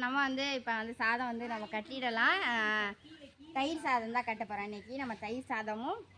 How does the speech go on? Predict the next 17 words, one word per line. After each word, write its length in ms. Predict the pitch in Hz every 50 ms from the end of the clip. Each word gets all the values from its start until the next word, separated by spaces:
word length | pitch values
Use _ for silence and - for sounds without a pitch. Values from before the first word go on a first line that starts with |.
| - - - - - -
ப்ளஸ் 260 | 247 269 302 - - - - 247
வந்து 260 | 240 254 269 311 392 427 392 359 311 269 254 226 214 202 190 185 180 - - - - - - -
கத்திரிக்காய் 420 | - 247 226 294 302 269 269 247 247 -
கூட்டும் 260 | 226 208 226 226 247
தான் 80 | 269
நம்ம 140 | 262 233 214 208
வந்து 180 | 214 240 285 392 427 - - - - - - - - - - - - - -
கட்டிடலாம். 540 | 208 202 - 202 190 180 175 170 165 - - - - - - - - - - - - - - - - - - - - - - - - - - - - - - - - - - - - - - -
So, 40 | 262 247 247
யாருக்கெல்லாம் 500 | 247 269 311 339 339 - 302 294 302 311 294
வந்து 160 | 269 262 262 - 262
தயிர் 240 | 262 285 311 320 -
சாதம் 280 | 285 262 247 240 226 226
ரொம்ப 180 | 233 247 254 254 -
பிடிக்கும் 260 | 285 262 220 269 262
அப்படின்றத 420 | 240 226 233 233 226 226 220 214 214 220
கமெண்ட்ல 360 | 220 220 226 226 233 233 226